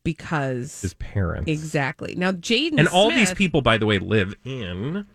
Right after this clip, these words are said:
Speaker 1: Calabasas.
Speaker 2: Yes.
Speaker 1: Now, what's interesting about Jaden, so you're like, "Okay, yeah, okay, so I see the, the Sophia Richie connection. What's the Jaden connection?" Well, you'll remember, I mean, it's kind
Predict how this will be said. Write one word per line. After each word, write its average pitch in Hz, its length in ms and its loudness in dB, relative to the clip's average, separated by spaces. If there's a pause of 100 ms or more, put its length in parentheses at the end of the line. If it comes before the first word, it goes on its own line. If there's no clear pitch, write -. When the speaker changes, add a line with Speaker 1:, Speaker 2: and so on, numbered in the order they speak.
Speaker 1:
Calabasas. 180 1000 -6
Speaker 2:
Yes. - 800 -10
Speaker 1:
Now, 226 380 0
what's 226 240 -2
interesting 294 400 -2
about 190 260 -2
Jaden, 285 400 -2
so 247 140 -2
you're 214 140 0
like, 202 260 -2
"Okay, 302 220 -4
yeah, 233 360 0
okay, 208 240 -2
so 208 160 -2
I 202 80 -2
see 226 240 -4
the, 208 240 -2 (100)
the 180 200 -2
Sophia 175 480 0
Richie 208 340 -2
connection. 156 640 -4
What's 190 280 -4
the 202 120 0
Jaden 165 540 -2 (560)
connection?" 208 500 -2
Well, 214 240 -2
you'll 370 240 0 (140)
remember, 254 280 -2
I 277 60 -2
mean, 294 140 2
it's 302 100 -4
kind 453 180 -4